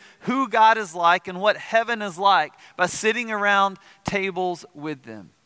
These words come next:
And so if we're gonna live authentically like Jesus did, we've gotta embrace this idea of hospitality. We gotta become like him and begin to show,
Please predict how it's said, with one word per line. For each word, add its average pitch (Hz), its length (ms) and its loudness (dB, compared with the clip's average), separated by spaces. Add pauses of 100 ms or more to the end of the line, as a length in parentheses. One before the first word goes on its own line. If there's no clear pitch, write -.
(840)
And 156 100 -10
so 190 180 -2
if 147 100 -10
we're 226 160 -4
gonna 233 180 0
live 202 380 2
authentically 196 680 -6
like 156 260 0
Jesus 175 540 -10
did, 147 460 -4 (880)
we've 170 280 -8
gotta 214 320 2
embrace 190 460 -4
this 180 160 -10
idea 185 360 0
of 165 100 -4
hospitality. 170 1000 -8 (1800)
We - 140 -20
gotta 202 240 2
become 202 400 -2
like 180 380 2
him 208 180 -10
and 180 140 -10
begin 175 320 -6
to 165 80 -12
show, 190 420 -2